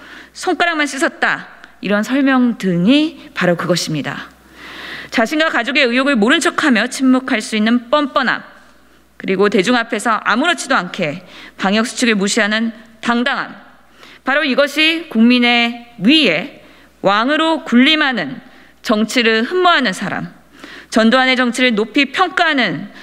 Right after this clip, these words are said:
사람이나 가질 법한 사고방식인 것입니다. 윤 전 총장이 사죄라는 단어를 모른다면 국민의힘 지도부라도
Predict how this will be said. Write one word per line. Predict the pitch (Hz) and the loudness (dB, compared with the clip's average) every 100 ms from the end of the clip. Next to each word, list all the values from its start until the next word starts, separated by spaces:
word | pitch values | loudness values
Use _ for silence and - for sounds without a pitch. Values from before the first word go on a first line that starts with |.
| - | -20
사람이나 | - - 285 285 269 269 | -10 -2 0 2 0 0
가질 | 214 226 254 - | -4 -2 -4 -2
법한 | 214 208 - 285 302 349 - - - | -4 -4 -2 -2 -2 -6 -14 -20 -18
사고방식인 | - 359 359 254 226 - 165 139 | -2 -2 0 -2 -2 -6 -8 -8
것입니다. | 135 - - - - - _ _ - - - - - - | -8 -10 -12 -12 -16 -20 _ _ -20 -20 -20 -20 -20 -6
윤 | 202 233 | 4 4
전 | 294 | 4
총장이 | 294 302 277 269 285 | 0 0 0 0 -4
사죄라는 | 285 359 370 370 320 294 294 | -4 -6 0 2 2 0 -2
단어를 | 247 214 220 | -2 -2 -2
모른다면 | 170 185 160 196 196 - - _ - - - - | -2 -4 -4 -2 -4 -6 -14 _ -20 -20 -20 0
국민의힘 | 208 220 226 240 240 233 | 2 4 4 2 0 -4
지도부라도 | - 233 196 214 190 185 302 | -2 0 0 -2 -4 -6 -8